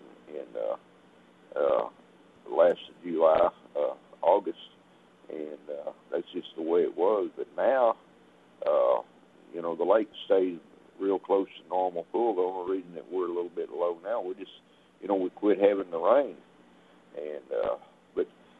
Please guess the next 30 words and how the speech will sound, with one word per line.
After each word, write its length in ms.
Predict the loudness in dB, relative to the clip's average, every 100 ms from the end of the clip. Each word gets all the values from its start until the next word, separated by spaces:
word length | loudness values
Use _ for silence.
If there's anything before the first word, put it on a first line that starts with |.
| 0
you 80 | 4
know, 80 | 6
I'll 100 | 6
tell 140 | 6
you 100 | 6
one 240 | 6 4 4
funny 220 | 2 2
thing 360 | 4 4 4 0
that, 140 | -2 -2 -4
that 140 | 4
I 100 | 4 4
come 140 | 0 -2
across 360 | 2 6 6 4
this 100 | -6 -6 -2
week. 180 | -2 -2
You 80 | -4
know, 360 | 0 2 2 0
uh, 40 |
uh, 180 | 2 2
you 140 | 0 -4
know, 80 | -4
we 140 | -4
come, 240 | -2 -4 -4 -12 -20 _ -20 _ -6 2
uh, 200 | 4 4 0
from 160 | 0 4
out 160 | 6
of 100 | 4
the 80 | -2
Panhandle, 640 | -4 -2 0 0 -2 -2 -8 _ _ -20 -20 -2
uh, 300 | 2 4 4